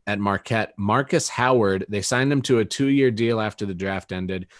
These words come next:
Howard led the nation in scoring his senior year at Marquette, uh, averaging almost twenty-eight points per game, and is Mar-, he's Marquette's all-time leading scorer. He also shot forty-one percent from three his senior year,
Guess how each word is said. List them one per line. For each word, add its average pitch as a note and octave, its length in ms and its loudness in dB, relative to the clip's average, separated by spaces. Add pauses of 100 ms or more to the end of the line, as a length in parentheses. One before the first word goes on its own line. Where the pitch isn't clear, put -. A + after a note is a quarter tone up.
(220)
Howard B2+ 360 0
led C3 180 2
the A#2+ 80 -2
nation A2+ 380 -2
in G2+ 160 -4
scoring A#2 420 -2
his G#2 140 -2
senior G#2+ 300 -2
year G2+ 260 -2
at E2 80 -4
Marquette, G2+ 580 -4 (540)
uh, G#2+ 40 -4 (180)
averaging G2 500 -4
almost G2 400 -4
twenty-eight A#2 500 -2
points A2 320 -6
per G#2+ 140 -6
game, G2+ 420 -4 (260)
and G#2 140 -4
is G2 140 -4
Mar-, G#2 240 -2
he's A2 240 -4
Marquette's A2+ 580 -2
all-time A#2+ 500 -2
leading G#2 280 -2
scorer. G2 380 -4
He F#2+ 200 -4
also A#2+ 400 -2
shot A2+ 380 -2
forty-one A#2+ 580 -2
percent G#2 400 -6
from G2 160 -6
three F#2+ 400 -2
his F#2 180 -8
senior G2+ 320 -4
year, F2+ 340 -4